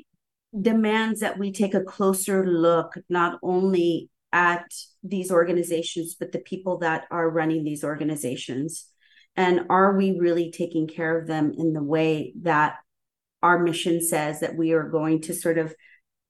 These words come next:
fight the good fight for this particular mission? And are we doing the same for those leaders, especially leaders of color, who we have seen, there have been so many of them that have come into these new positions, myself including.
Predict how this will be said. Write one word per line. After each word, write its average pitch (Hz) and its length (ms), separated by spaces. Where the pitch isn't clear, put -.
fight 196 220
the 208 60
good 190 200
fight 175 320
for 185 80
this 175 180
particular 175 480
mission? 156 500
And 190 140
are 190 140
we 202 100
doing 185 260
the 170 100
same 165 280
for 165 100
those 156 260
leaders, 147 420
especially 226 440
leaders 190 360
of - 100
color, 165 460
who 190 160
we 190 140
have 175 220
seen, 214 640
there 190 120
have 185 80
been 190 160
so 233 240
many 214 300
of 190 120
them 185 200
that 185 180
have 165 160
come 220 180
into 208 220
these 190 220
new 170 180
positions, 180 580
myself 175 480
including. 185 580